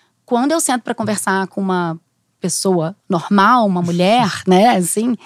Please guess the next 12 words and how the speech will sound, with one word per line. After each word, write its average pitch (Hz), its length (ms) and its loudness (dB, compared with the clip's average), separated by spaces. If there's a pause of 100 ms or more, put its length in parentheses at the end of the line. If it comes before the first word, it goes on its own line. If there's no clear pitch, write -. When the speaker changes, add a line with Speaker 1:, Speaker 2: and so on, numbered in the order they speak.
(440)
Speaker 1:
isso 226 240 -2
é - 20 0
uma 226 140 0
coisa 233 260 -4
que 247 120 -8
aproxima. 233 880 -2
Speaker 2:
Sim. 123 320 -10 (340)
Speaker 1:
É, 175 1160 -4 (380)
e 233 120 -4
é 269 100 -2
legal 240 580 -2
porque 220 420 -10